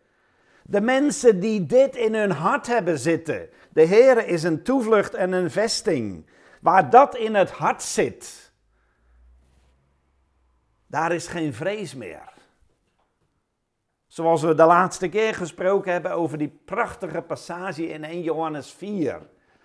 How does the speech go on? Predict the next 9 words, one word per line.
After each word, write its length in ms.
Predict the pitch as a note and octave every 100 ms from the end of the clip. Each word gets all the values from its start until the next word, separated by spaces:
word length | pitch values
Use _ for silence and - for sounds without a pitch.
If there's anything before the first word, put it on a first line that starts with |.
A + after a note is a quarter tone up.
| _ _ _ _ _
waar 360 | C3 C#3 C#3+ C3+
Gods 340 | - F#3+ -
liefde 580 | D#3+ D#3+ A3 D#3 D#3 C#3
woont, 600 | C3 C#3 A#2 G2 - -
daar 180 | D3+ D3
is 120 | D3+
geen 300 | - D#3+ D3
vrees 400 | G2 F#3+ F#3+ G3
meer. 340 | F3 B2 F2